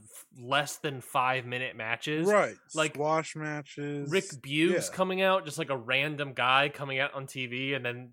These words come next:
Speaker 1: seeing if that works. And then
Speaker 2: That
Speaker 1: not,
Speaker 2: was the, yeah.
Speaker 1: not only that, but also going back to tapings, which they also did. Uh, they did three dark matches on the one year anniversary show. Don't know if those are taped and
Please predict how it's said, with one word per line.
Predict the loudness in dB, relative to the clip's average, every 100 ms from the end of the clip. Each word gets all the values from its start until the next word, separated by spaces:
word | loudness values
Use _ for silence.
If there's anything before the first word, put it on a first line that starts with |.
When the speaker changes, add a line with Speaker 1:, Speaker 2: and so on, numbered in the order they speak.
| -16
Speaker 1:
seeing | -8 -6 -4
if | -4
that | -4
works. | -2 -2 -4 -8 -18 _ _
And | -2 2
then | 2
Speaker 2:
That | 4
Speaker 1:
not, | 4
Speaker 2:
was | 4 -2 -14
the, | -14 -14 _ _ _ _
yeah. | -8 -8 -10 -2
Speaker 1:
not | 2 4
only | 2
that, | 4 4 4
but | 0
also | 0 0 -2 -8 -8 -6
going | -4
back | -4 -6
to | -10
tapings, | -10 -6 -6 -4 -8 -8 -14 -18 _ _
which | -6 -6 -6 -10
they | -4 -4
also | 2 4 4 2 -4
did. | -4 -4 -2 -2 -4 -12 _ _ _
Uh, | -4 -4
they | -2 -2
did | -2 -8
three | -14 -6 -4 -2
dark | 0 -2 -2 -6
matches | -6 -6 -8 -8
on | -6 -8 -8
the | -10
one | -8 -8
year | -6 -8
anniversary | -8 -10 -12 -10
show. | -6 -6
Don't | -6 -6
know | -8
if | -6
those | -6 -6
are | -8
taped | -10 -8 -8 -8 -14
and | -16